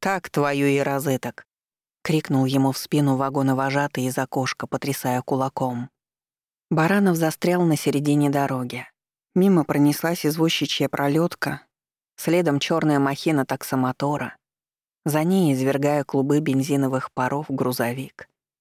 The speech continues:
Он кинулся к тротуару, случайно сбил плечом едущего по обочине велосипедиста, завертевшись волчком. Толкнул какую-то тётку в пуховом платке, повязанном на груди крест-накрест.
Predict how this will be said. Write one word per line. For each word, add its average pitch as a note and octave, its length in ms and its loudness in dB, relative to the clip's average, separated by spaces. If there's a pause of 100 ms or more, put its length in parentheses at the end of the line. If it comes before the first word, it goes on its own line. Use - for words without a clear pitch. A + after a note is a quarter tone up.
(680)
Он E3+ 200 2
кинулся E3+ 440 2
к - 80 -10
тротуару, D3 760 -2 (240)
случайно D#3+ 520 2
сбил C#3+ 300 0
плечом C#3+ 460 0
едущего C#3 580 0
по C#3 160 -2
обочине C#3 480 0
велосипедиста, C3 1000 -4 (320)
завертевшись C#3+ 720 -4
волчком. C3 640 -4 (680)
Толкнул D#3 400 2
какую-то C#3 460 -2
тётку - 440 -4
в - 80 -8
пуховом C#3 500 -2
платке, C#3 600 -4 (220)
повязанном C#3 600 2
на C3+ 80 2
груди C#3+ 340 2
крест-накрест. - 960 -4